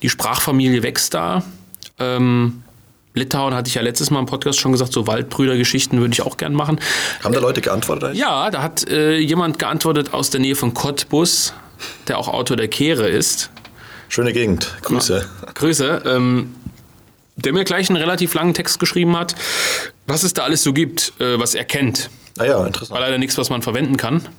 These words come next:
Speaker 1: Aber immerhin hat jemand da... Äh, mehrere
Speaker 2: In-, inwiefern
Speaker 1: Sachen
Speaker 2: nicht verwenden kann, was?
Speaker 1: Ja, der hat geschrieben, hier, es gibt das und das Buch, aber das soll sehr schlecht sein. Und dann
Speaker 2: Mhm.
Speaker 1: gibt's das Buch und der Autor war aber nicht wirklich an der Front, sondern in Amerika. Und, also der hat, äh, informati-, hat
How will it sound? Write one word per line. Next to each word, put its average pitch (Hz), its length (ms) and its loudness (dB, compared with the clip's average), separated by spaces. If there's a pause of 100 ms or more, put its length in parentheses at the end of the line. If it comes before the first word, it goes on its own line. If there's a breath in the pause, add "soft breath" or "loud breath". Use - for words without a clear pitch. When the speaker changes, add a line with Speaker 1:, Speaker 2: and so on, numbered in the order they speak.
(120)
Speaker 1:
Aber 120 160 0
immerhin 127 380 2
hat 127 160 -2
jemand 120 400 0
da... 113 800 0
Äh, - 440 -10
mehrere 117 260 2
Speaker 2:
In-, 123 80 4
inwiefern 107 160 2
Speaker 1:
Sachen 104 140 0
Speaker 2:
nicht 92 140 0
verwenden 98 400 2
kann, 123 220 -2
was? - 420 0
Speaker 1:
Ja, 131 80 -4
der 131 100 -2
hat 147 120 -4
geschrieben, 156 320 2
hier, 165 160 4
es 147 100 0
gibt 127 160 -2
das 233 140 0
und 139 60 4
das 120 120 2
Buch, 180 260 2
aber 135 160 2
das 127 140 2
soll 131 140 2
sehr 127 100 4
schlecht 147 300 0
sein. 147 260 0
Und 127 120 4
dann 117 80 2
Speaker 2:
Mhm. - 40 2
Speaker 1:
gibt's 101 140 0
das 139 200 -2
Buch 143 220 4
und 127 120 4
der 120 120 0
Autor 117 240 0
war 123 80 0
aber 117 160 0
nicht 117 140 2
wirklich 123 260 0
an 113 60 0
der 107 80 0
Front, 160 320 0
sondern 120 200 0
in 110 120 0
Amerika. 139 560 0
Und, 120 140 0
also - 960 -2
der 131 120 0
hat, - 200 -4
äh, - 40 -2
informati-, 147 960 0
hat 139 320 -2